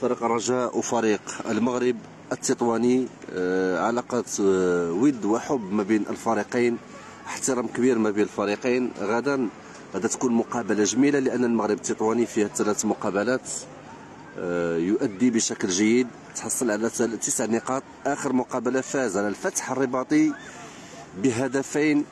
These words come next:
ربما لهدف. غداً غادا تكون مقابلة، آه، قوية. فريق الرجاء البيضاوي من بعد التعثر اللي وقع ليه بمدينة أكادير، التعادل بطعم الخسارة بالنسبة للجماهير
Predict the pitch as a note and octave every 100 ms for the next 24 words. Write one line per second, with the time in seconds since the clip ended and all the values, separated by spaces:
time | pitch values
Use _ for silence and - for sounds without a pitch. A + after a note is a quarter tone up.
0 | - A#2 A#2 G#2+ C3 C#3 D3 - A#2+ C3
1 | G#2+ G2+ E2 - - - - - - -
2 | - - - F2 A#2 A#2 D#3 D#3+ - -
3 | - - - G#2+ G#2+ A2+ - B2+ A2 A#2+
4 | B2 C3+ A#2 A2+ G#2+ F#2 - F#2 F2+ F2
5 | - C3 C#3 C#3 C3+ B2+ A#2 G#2 A2 A2
6 | A2 A2 A2+ A2 A2 G2+ G#2 G2 A2+ E2+
7 | - G2+ G#2+ C3+ A#2+ G#2 G2 A2 A2 A2+
8 | E2+ G#2+ A#2 A2 A2+ A2 - A2+ G2+ G2+
9 | F#3+ - B2 A2+ B2 B2+ A#2 E2+ G2 G#2
10 | C3 A2 E2+ - - - C#3+ C3+ A#2+ A#2+
11 | B2+ G2 G#2 G2+ G2+ F#2+ F#2 E2+ A2 A2
12 | G#2 G2 F2